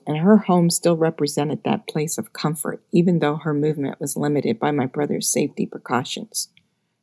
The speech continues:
I tried to recreate that for her in that small room, but that room could never fully be home. I made it to the car before the dam of, dam of tears I held in all day sprung loose.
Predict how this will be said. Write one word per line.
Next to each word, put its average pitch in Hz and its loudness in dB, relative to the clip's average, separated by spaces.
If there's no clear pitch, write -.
I 196 6
tried 202 6
to 202 4
recreate 170 2
that 139 0
for 143 -4
her 143 -2
in 131 0
that 117 0
small 147 -4
room, 143 -2
but 175 6
that 208 6
room 170 4
could 139 -2
never 147 -2
fully 147 -2
be 131 -6
home. 139 -4
I 202 8
made 165 6
it 151 -4
to - -4
the 156 0
car 151 -4
before 156 -4
the 165 -2
dam 156 0
of, 147 -8
dam 156 2
of - -6
tears 160 2
I - -4
held 156 -6
in 151 -4
all 151 -4
day 143 -4
sprung 147 -6
loose. - -4